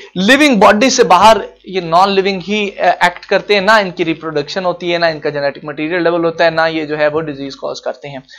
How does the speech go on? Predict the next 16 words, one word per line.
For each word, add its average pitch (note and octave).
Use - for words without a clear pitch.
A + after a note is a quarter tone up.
So F3+
what F3
they F3+
do, C4
they F3+
go F4
inside C4
the B3
living B3+
organisms A#3+
and G3+
they G3+
start F3+
reproducing F3+
and, E3
uh, D3